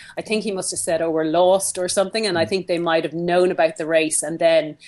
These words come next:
Speaker 1: you know, it all diffused, like, the, basically that diffused the situation. But it was,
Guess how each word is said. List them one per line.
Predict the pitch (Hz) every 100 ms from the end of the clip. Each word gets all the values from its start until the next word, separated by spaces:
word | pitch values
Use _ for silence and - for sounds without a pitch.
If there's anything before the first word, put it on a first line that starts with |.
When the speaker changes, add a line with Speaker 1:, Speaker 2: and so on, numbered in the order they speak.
| - -
Speaker 1:
you | - 175
know, | 170 156
it | 165
all | 165 160 160
diffused, | - - 160 -
like, | 165 160
the, | 180
basically | 185 180 160
that | 156
diffused | 151 - 156 -
the |
situation. | - 160 160 151 - 151
But | 160 170
it | 165
was, | 160 151